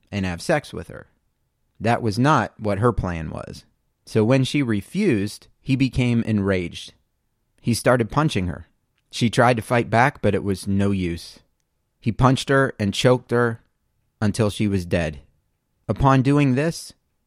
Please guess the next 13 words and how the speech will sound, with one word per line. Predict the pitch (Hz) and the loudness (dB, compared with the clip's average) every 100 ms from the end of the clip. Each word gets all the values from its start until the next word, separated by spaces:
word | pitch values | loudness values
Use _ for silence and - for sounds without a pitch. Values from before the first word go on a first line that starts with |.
| _ | _
he | - 123 | -4 -2
still | - 139 | 2 2
had | 135 120 | 2 0
the | |
frame | 110 117 123 120 | -2 -2 0 0
of | 104 | 0
mind | 110 113 92 95 95 - _ _ _ _ - | 2 2 0 -2 -6 -14 _ _ _ _ -6
to | 107 | 0
go | 101 95 | 2 0
back | 92 113 123 131 _ | -2 0 2 0 _
to | 120 | -4
the | 92 | -4
bar | 85 87 85 87 | -2 0 0 -2